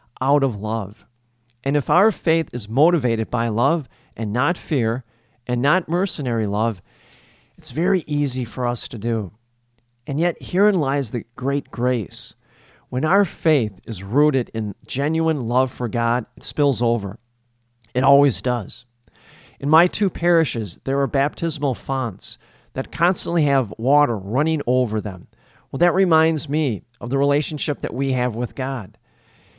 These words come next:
It's genuine love, such that it spills over and it touches other people. And we become a living reflection of God's love in this world.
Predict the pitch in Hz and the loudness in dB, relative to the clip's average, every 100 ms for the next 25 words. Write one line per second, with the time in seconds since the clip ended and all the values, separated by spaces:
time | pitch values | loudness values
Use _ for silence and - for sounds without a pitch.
0 | _ - - - - 160 180 175 180 135 | _ -12 -8 -8 -2 0 2 2 2 2
1 | 135 113 87 _ _ - 170 165 175 160 | 0 0 -4 _ _ -4 -2 0 2 2
2 | - - - - 160 160 127 131 127 104 | 0 2 2 4 4 4 4 2 2 -2
3 | 92 _ 123 131 - 180 - 175 135 - | -8 _ -4 -2 -2 -2 0 -2 -2 -2
4 | 131 131 - 135 - 104 80 _ _ _ | 0 0 -2 -4 -4 -8 -10 _ _ _
5 | 113 120 151 185 185 - 151 139 113 113 | -6 0 2 2 0 0 0 0 0 2
6 | 143 151 165 - 123 - 147 143 - 123 | 2 4 0 0 -6 -4 -2 -2 -2 -4
7 | 117 101 113 117 104 - 113 107 117 110 | -4 -2 0 0 -2 -4 -2 -2 -4 -6
8 | - 139 143 101 | -4 -4 -2 -4